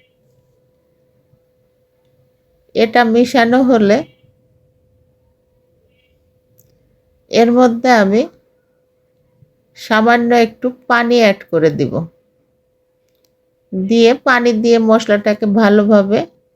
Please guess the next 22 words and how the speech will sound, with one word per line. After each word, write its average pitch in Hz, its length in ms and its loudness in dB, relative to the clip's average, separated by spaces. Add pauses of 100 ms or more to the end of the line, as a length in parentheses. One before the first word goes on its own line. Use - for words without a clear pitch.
(120)
কষিয়ে 226 400 0
নিব 180 240 -2 (420)
তেল 220 240 4
উপরে 214 420 2
আর 175 80 -2 (680)
উঠে 214 340 0
আসা 202 200 0 (120)
পর্যন্ত। 165 540 -4 (1300)
আর 220 160 -2 (100)
আমার 240 260 0
জিরার 233 340 0
গুঁড়াটা 233 400 0 (100)
দেখতে 226 360 0 (120)
একটু 247 220 -6 (100)
হলুদ 226 360 4
হলুদ 233 320 0 (100)
লাগছে, 220 460 -2 (360)
মনে 220 260 2
হচ্ছে 208 380 2
হলুদের 214 500 2
গুঁড়া। 151 240 0 (1600)
তো 226 100 4